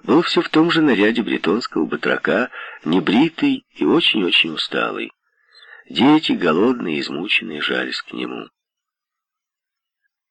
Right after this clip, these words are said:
Властная женщина в форме Ж Д С, женской добровольной службы, стройная, подтянутая, подвела их к скамье.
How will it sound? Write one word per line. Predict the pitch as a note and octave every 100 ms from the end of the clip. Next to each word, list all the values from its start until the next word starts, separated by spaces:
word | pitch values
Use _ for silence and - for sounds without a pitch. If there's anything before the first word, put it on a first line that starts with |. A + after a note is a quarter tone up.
| _ _ _ -
Властная | F#2 A#2+ - G#2+
женщина | G2+ G#2+ G#2+ - G2
в | F2
форме | - F#2+ F2+ F2+ F2 - - - -
Ж | B1+ - E2 F2+
Д | C#2+ E2+ E2 D#2 -
С, | G2 C3+ D#3 - - - - - _ _ _ _ _ _ _ _ _ _ _ _
женской | - E2 D2+ - D#2+
добровольной | - D2+ C#2 C2+ C#2
службы, | - E2 E2+ - -
стройная, | - - C3 D3+ A#2 -
подтянутая, | C2+ - F2 G#2+ B2+ - G2+
подвела | - C#2 C#2 D2+ B2
их | - _ _ - -
к | -
скамье. | - D#3 C3 B2 B1